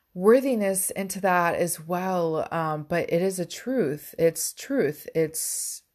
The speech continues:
the truth that I am a divine feminine goddess that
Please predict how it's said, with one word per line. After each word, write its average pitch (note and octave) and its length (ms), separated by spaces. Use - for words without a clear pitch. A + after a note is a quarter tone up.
the D#3 180
truth E3+ 560
that D3 680
I D3+ 280
am D3 520
a D3 340
divine C#3+ 440
feminine C#3 680
goddess F3+ 840
that D#3+ 640